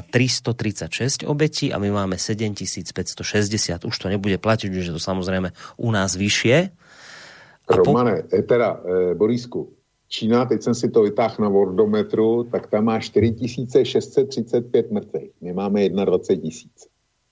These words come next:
Speaker 2: A jich je jeden a půl miliardy.
Speaker 1: No,
Speaker 2: Jo.
Speaker 1: no.
Speaker 2: Takže nemá
Speaker 1: Ta-,
Speaker 2: smysl,
Speaker 1: takže,
Speaker 2: nemá smysl
Speaker 1: no,
Speaker 2: co-, do-,
Speaker 1: toto,
Speaker 2: cokoliv dalšího
Speaker 1: a
Speaker 2: dodávat.
Speaker 1: teraz ty hovoríš tu ve-, toto keď ľuďom dôjde, toto keď vám ľudia dôjde, toto keď zistíte, keď si to, ani teraz neviem, že poslucháči naši,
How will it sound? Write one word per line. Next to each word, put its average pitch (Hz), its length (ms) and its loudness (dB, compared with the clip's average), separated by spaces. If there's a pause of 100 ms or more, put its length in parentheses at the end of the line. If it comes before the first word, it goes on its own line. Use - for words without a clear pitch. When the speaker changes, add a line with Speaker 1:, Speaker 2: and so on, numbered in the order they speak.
(120)
Speaker 2:
A - 160 0
jich - 140 0
je 117 80 6
jeden 101 220 2
a 101 40 -2
půl 98 240 -2
miliardy. 90 560 0 (100)
Speaker 1:
No, 135 140 -6
Speaker 2:
Jo. - 160 -4 (320)
Speaker 1:
no. 104 240 -4 (440)
Speaker 2:
Takže - 300 4
nemá 113 300 2
Speaker 1:
Ta-, - 0 -
Speaker 2:
smysl, - 160 0
Speaker 1:
takže, 190 200 4 (120)
Speaker 2:
nemá 196 280 -2
smysl - 240 -2
Speaker 1:
no, 170 120 6
Speaker 2:
co-, 104 160 0
do-, 104 240 2
Speaker 1:
toto, 233 340 4
Speaker 2:
cokoliv 220 220 4
dalšího 185 240 -2
Speaker 1:
a 151 160 2
Speaker 2:
dodávat. - 80 -8
Speaker 1:
teraz 165 240 2 (320)
ty 170 80 2
hovoríš 151 320 2
tu - 80 0
ve-, 123 160 -2 (240)
toto 156 240 -2
keď 143 240 -2
ľuďom 117 320 2
dôjde, 95 320 0
toto 202 320 4
keď 143 240 0
vám 131 160 2
ľudia 123 320 0
dôjde, 95 560 0 (380)
toto 156 240 0
keď 117 160 -2
zistíte, 101 640 -2 (180)
keď 127 100 -6
si 131 140 -4
to, 113 100 -4
ani 113 220 0
teraz 120 160 -2
neviem, 139 160 2
že 107 160 -4
poslucháči 101 640 -2
naši, 95 320 -6